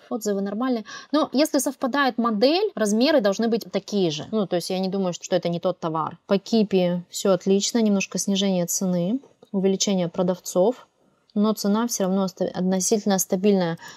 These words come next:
Мы можем посмотреть вариации. Самая продаваемая вариация из одной штучки. Потом у нас идёт два, три и четыре. Здесь вообще, кстати, по нулям. Давайте посмотрим одну штуку,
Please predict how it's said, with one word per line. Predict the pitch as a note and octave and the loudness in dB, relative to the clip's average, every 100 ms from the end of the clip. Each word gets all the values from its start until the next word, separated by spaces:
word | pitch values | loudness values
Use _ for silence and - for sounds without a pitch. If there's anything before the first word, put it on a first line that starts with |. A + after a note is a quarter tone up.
| - - | -10 0
Мы | |
можем | A3+ A#3 G#3+ | 2 4 2
посмотреть | F3 - G#3+ A3 G#3 | 0 0 4 4 4
вариации. | G3 G3 G#3+ C4+ D4+ - E3+ D#3 F3 | 2 2 0 -2 -2 -4 -2 -6 -6
Самая | - - A3+ G#3+ F#3+ | -2 2 4 6 4
продаваемая | F3+ F#3 G3 G#3 F#3+ F3+ F3+ | 4 4 6 4 4 2 2
вариация | F3+ G3 C4 - - F3 | 2 4 2 2 0 2
из | - G#3+ G3 | 0 2 2
одной | F3 F#3+ | 2 2
штучки. | G3+ - F#3 D#3+ - E3 E3 - - | 0 0 0 0 -2 -4 -4 -10 -4
Потом | F#3+ G3 | 0 4
у | |
нас | F3+ E3+ F3 | 4 2 2
идёт | F3 E3+ | 4 4
два, | G3+ C4+ | 4 2
три | A3+ G3 G#3 | 2 2 0
и | G3 | 0
четыре. | - - D#3 - - | -2 0 0 -2 -2
Здесь | F#3 G3+ | 0 2
вообще, | F3+ - | 0 -2
кстати, | F3 F3 F3 | -2 -2 -2
по | - | 0
нулям. | F3+ E3+ D3+ | 0 0 -2
Давайте | D#3+ G#3 G#3+ G3+ | 0 4 4 4
посмотрим | F#3+ G#3 G3+ F#3 | 2 4 4 4
одну | F3+ G3+ G#3 | 4 4 4
штуку, | F#3 - A#3+ A#3 - D4 | 2 0 0 0 2 0